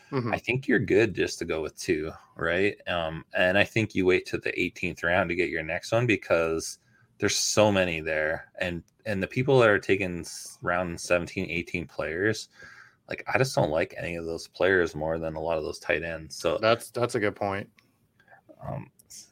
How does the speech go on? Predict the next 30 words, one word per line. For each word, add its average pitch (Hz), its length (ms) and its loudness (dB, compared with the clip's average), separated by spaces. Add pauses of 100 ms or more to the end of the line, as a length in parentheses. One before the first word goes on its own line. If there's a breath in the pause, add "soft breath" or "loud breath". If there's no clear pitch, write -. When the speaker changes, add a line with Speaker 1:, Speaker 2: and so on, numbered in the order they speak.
(100)
Speaker 2:
so - 160 -2
I 95 80 6
don't 101 100 6
know. 85 120 2
You're 85 200 2
up - 120 -4
here 87 160 4
in 82 60 2
another 80 320 -2
pick, 95 580 4 (1120 loud breath)
but 104 200 10
Speaker 1:
Yeah. - 20 4
Speaker 2:
also, - 380 8 (520)
yeah, 82 260 -2
I 87 40 0
won't 90 260 -2
say 85 240 -2
the 78 100 -6
name, 80 400 -6 (240)
but - 200 -8
there - 220 -6
is - 200 -12
one 82 200 -6
other, - 420 -6 (140)
like, - 300 -4 (800)
yeah, 76 160 2
I 80 40 0
was 82 120 -6
gonna 80 140 -4
s-, - 320 -12